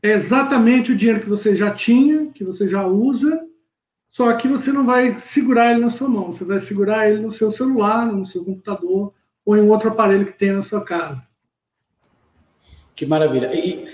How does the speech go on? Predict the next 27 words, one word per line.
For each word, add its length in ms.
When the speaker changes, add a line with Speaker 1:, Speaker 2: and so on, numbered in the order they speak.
Speaker 2:
e 60
a 40
gente 220
vai 140
entender 340
que 80
essa 300
simplicidade 1120
gera 180
milhões 520
de 80
possibilidades 720
em 60
algum 280
momento, 640
né? 140
É, 720
é, 440
Gustavo 880
Cunha, 500
é, 200
qual 260
é 60
a 40
versão 380
mais 180
simples, 880